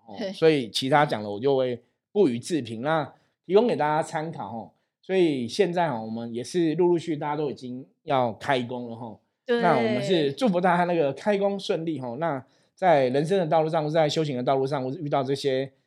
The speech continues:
Speaker 1: 能量啊、算命等等的事情，还是要有一个智慧的判断。
Speaker 2: 嗯。
Speaker 1: 对，因为像妙莲以前也是不认识我们，也是去过
Speaker 2: 对。
Speaker 1: 奇怪的地方嘛，
Speaker 2: 对。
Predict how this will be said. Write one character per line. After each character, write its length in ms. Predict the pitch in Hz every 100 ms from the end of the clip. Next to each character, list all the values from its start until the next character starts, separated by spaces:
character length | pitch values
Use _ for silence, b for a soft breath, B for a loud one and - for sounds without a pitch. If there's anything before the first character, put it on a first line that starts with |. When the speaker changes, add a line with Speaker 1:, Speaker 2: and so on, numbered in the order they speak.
| _
Speaker 1:
能 240 | - 120 135
量 240 | 180 131
啊、 160 | 127 123
算 200 | 139 160
命 180 | 156 135
等 100 | 127
等 100 | 120
的 60 |
事 180 | 117 147
情， 200 | 123 110
还 120 | 120
是 200 | 120 147
要 160 | 139 120
有 100 | 107
一 40 |
个 240 | 110 117 101
智 280 | - 214 160
慧 200 | 139 151
的 280 | 117 107 98 _
判 320 | - 123 107
断。 240 | 123 110 87 _
Speaker 2:
嗯。 160 | 214 190 _ _
Speaker 1:
对， 140 | 156
因 60 | 160
为 60 |
像 220 | 190 208 170
妙 140 | 190
莲 120 | 175
以 80 | 135
前 220 | 117 117
也 100 | 110
是 300 | 113 151 131
不 160 | 127 135
认 160 | 143
识 100 | 147
我 80 | 156
们， 220 | 113 104
也 100 | 101
是 180 | 104 147
去 180 | 139 151
过 360 | 139 127 113 -
Speaker 2:
对。 380 | - 208 190 175
Speaker 1:
奇 300 | 165 139 143
怪 260 | 156 180 156
的 120 | 185
地 280 | 180 202 190
方 300 | 156 160 156
嘛， 200 | 160 127
Speaker 2:
对。 200 | 233 226